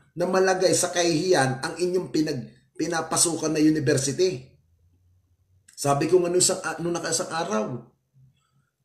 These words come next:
nung panahon naman nila Joe Maciso, nila Norm Suarez, hindi naman ganyang kalala ang U P Diliman. Di ba?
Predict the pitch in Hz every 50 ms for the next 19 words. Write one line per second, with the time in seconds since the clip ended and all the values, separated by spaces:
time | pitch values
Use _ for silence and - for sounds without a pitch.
0 | _ _ _ 160 180 180 - - 185 180 190 185 180 196 190 190 180 185 185 185
1 | 185 185 160 139 170 180 175 170 165 - - 160 156 - 196 202 196 185 160 156
2 | 151 151 156 151 156 160 156 143 - 147 147 156 185 196 170 147 151 151 151 151
3 | 151 139 127 147 147 151 143 135 151 143 139 139 135 143 - - 143 147 139 131
4 | 135 131 131 135 120 110 123 123 170 185 185 117 101 98 101 104 - - _ _
5 | _ _ _ _ _ _ _ _ _ _ _ _ _ _ _ _ _ _ _ _
6 | _ _ _ _ _ _ _ _ _ _ _ _ _ _ _ _ _ 175 180 175
7 | 180 190